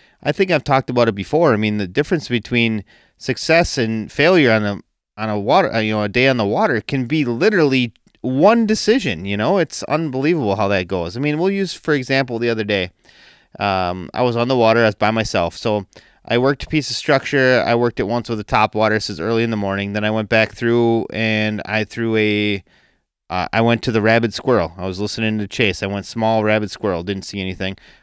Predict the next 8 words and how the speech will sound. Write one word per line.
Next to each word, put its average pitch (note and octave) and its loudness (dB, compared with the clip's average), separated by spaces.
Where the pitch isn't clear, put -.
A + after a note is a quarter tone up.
Then C#3+ 0
I D3+ 2
completely E3+ 4
moved C#3 2
structure, B2+ 0
went B2+ 0
and A2+ -10
fished, - -2